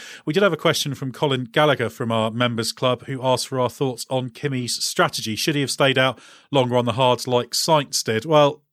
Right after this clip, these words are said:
as always, I was watching what was going on down the order, and I, I, I don't think it would have made any difference. Ultimately, the strategy of starting on hards and running long that Sainz did worked well, partly because the Ferrari's a competitive car in the race. The Alfa is not quite so competitive. And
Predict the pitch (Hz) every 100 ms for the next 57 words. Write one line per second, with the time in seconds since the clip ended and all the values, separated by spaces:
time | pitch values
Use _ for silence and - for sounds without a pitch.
0 | - 131 131 147 147 127 123 113 123 -
1 | 123 110 120 - 123 117 113 110 - -
2 | - _ 131 120 120 127 127 127 131 92
3 | 127 _ _ 139 139 135 139 135 123 127
4 | 127 127 120 123 - 107 - - - -
5 | 160 143 151 123 120 123 117 _ _ _
6 | _ 117 123 120 113 - - 135 - 123
7 | 120 - 117 - 117 98 123 113 113 113
8 | 113 110 110 110 107 135 117 113 - -
9 | - _ 127 113 110 123 113 107 117 113
10 | 113 - _ - 151 120 104 - 117 -
11 | 123 113 110 - 98 120 - 101 - 123
12 | 104 98 104 104 - - - - _ 131
13 | 120 117 113 107 120 107 _ _ 113 110
14 | - 104 104 107 - - 113 104 110 113
15 | 110 104